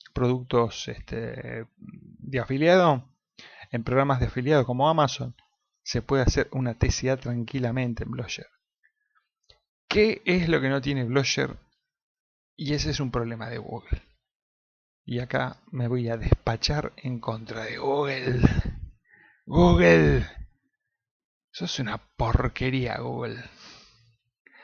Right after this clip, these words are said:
Hay una cuestión que pasa con Blogger. Blogger, sí, es, es para hacer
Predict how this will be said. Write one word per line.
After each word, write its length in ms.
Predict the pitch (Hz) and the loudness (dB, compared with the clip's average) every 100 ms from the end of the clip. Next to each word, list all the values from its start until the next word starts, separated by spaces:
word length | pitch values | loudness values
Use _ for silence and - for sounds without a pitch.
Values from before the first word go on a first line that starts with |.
| - - _ _ _ _ _ _ _ _ _ _ _ _ | -20 -20 _ _ _ _ _ _ _ _ _ _ _ _
Hay 160 | - 214 | 0 4
una 160 | 240 139 | 4 2
cuestión 320 | 123 143 120 | 2 2 0
que 100 | 110 | -4
pasa 440 | _ - - 120 | _ -2 -2 -2
con 340 | - 120 113 110 | -4 -2 -2 -2
Blogger. 540 | 127 123 - 123 - - - - - - - - - _ _ _ _ _ _ _ _ _ _ | 2 2 0 -4 0 0 0 -10 -16 -18 -20 -20 -20 _ _ _ _ _ _ _ _ _ _
Blogger, 400 | 180 226 240 - _ _ _ _ _ _ _ _ | 0 0 -2 -8 _ _ _ _ _ _ _ _
sí, 400 | - - 185 208 - | -6 -4 -4 -6 -6
es, 500 | 160 117 117 113 - - | -6 -4 -6 -8 -6 -6
es 100 | - | -2
para 160 | 180 | 0
hacer 300 | - 147 - | 2 0 -2